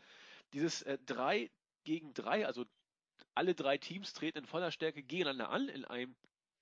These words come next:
Triple Threat Tag Team Elimination Match. Wir glauben, dass wohl, sobald einer aus dem Team eliminiert ist, ist das ganze Team auch ausgeschieden.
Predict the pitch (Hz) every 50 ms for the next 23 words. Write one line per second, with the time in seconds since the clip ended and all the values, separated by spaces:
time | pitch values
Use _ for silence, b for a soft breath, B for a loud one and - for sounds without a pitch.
0 | _ - - - - - 196 202 - 208 185 180 175 165 160 151 147 - _ _
1 | _ - - - - - - 127 175 202 - _ - - - 156 - - - -
2 | - 214 226 226 233 240 233 _ _ _ _ _ - 175 202 220 214 202 180 180
3 | 214 269 - - - 123 113 120 - - - - - 120 117 117 131 139 156 160
4 | 165 165 143 139 - - 135 139 143 143 - B B B B B B - 117 120
5 | 131 139 - - 127 147 170 175 170 170 - - 147 - - 147 143 135 - -
6 | 165 135 135 131 123 139 165 - 139 123 123 - - 123 120 123 - - 226 202
7 | 123 110 95 - 110 110 - - 107 - - 113 117 143 214